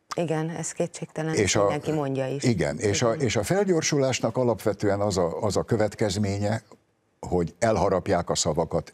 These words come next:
Speaker 2: elhadarják a szavakat. Egy három E betűből álló szó kimondása az már le lesz, ez lesz, és a végén pedig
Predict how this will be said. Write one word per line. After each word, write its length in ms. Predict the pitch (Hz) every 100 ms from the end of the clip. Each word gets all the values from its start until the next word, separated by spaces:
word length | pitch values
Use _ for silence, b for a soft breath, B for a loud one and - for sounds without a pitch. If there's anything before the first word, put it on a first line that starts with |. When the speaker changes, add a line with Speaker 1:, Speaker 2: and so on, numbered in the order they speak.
| -
Speaker 2:
elhadarják 1000 | 104 104 - - 98 92 90 92 85 92
a 60 |
szavakat. 540 | - 90 82 78 87 B B B B
Egy 160 | 92 123
három 340 | 135 110 101
E 180 | 107 104
betűből 480 | 98 - 92 82 82
álló 320 | 85 78 78
szó 420 | 73 - 90 80 B B B
kimondása 720 | - 107 92 85 82 76 82
az 140 | 76 80
már 200 | 78 73
le 380 | 85 98 120
lesz, 360 | 135 160 - -
ez 220 | 90 85
lesz, 400 | 98 156 - -
és 260 | 104 90 -
a 120 | 95
végén 420 | 82 151 117 104 95
pedig 380 | 92 82 -